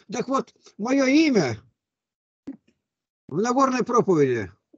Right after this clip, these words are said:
И что бу-, Игна-, да будут и гнать. А теперь букву И поставь гнать. Фами-, имя. У нас тут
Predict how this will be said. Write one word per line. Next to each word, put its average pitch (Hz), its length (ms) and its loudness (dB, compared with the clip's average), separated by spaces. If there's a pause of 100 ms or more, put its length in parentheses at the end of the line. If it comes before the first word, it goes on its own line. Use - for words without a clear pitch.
(1040)
И 196 100 4
что 254 360 -2 (160)
бу-, 180 540 -2
Игна-, 220 760 0
да 208 140 2
будут 285 460 2
и 285 580 -4
гнать. 262 600 -6 (500)
А 208 100 -4
теперь 262 320 0
букву 269 300 -2
И 240 160 -2
поставь 247 400 -6
гнать. 190 520 -2 (580)
Фами-, 170 260 -6
имя. 220 460 -4 (1900)
У 202 60 -6
нас 226 200 -4
тут 220 220 2